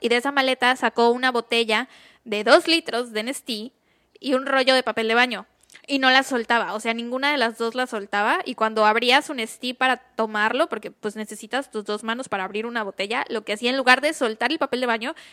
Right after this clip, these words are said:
era ponérselo debajo de la barbilla. Entonces lo ponía aquí y se empinaba la botella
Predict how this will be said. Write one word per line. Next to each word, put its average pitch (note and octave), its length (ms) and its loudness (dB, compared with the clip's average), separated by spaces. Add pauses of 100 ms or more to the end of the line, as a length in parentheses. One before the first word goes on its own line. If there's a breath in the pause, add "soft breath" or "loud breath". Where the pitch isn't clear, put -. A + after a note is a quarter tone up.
(120)
era C4 260 6
ponérselo C4 580 0
debajo A3+ 340 0
de C#4+ 60 2
la A#3+ 100 2
barbilla. G#3+ 440 0 (380 soft breath)
Entonces - 200 -16
lo C#4 120 -4
ponía A#3 280 -4
aquí C4 420 -4 (260 soft breath)
y A#3+ 140 -8
se A#3+ 80 2
empinaba A#3 420 2
la C4+ 80 6
botella C4 680 2